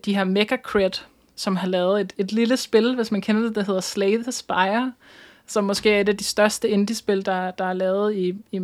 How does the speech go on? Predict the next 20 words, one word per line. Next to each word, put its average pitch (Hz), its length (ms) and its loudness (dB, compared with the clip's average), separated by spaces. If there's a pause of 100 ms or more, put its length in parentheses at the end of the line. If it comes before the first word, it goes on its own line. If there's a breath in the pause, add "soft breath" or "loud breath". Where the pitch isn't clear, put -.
i 190 80 -6
mange 208 400 2
år, 202 220 0
ikke? 214 420 0
Øhm, 180 360 0 (840 soft breath)
som, 196 340 4
som 196 200 0
netop, 208 340 4 (100)
øh, 202 120 -2
Slay 214 240 4
the 220 100 0
Spire 202 240 0
så 196 100 0
ikke 190 120 -4
lavet 233 240 4
Unity, 233 280 4
men 190 160 0
deres 180 280 -4
nye 226 220 4
spil, 208 380 -2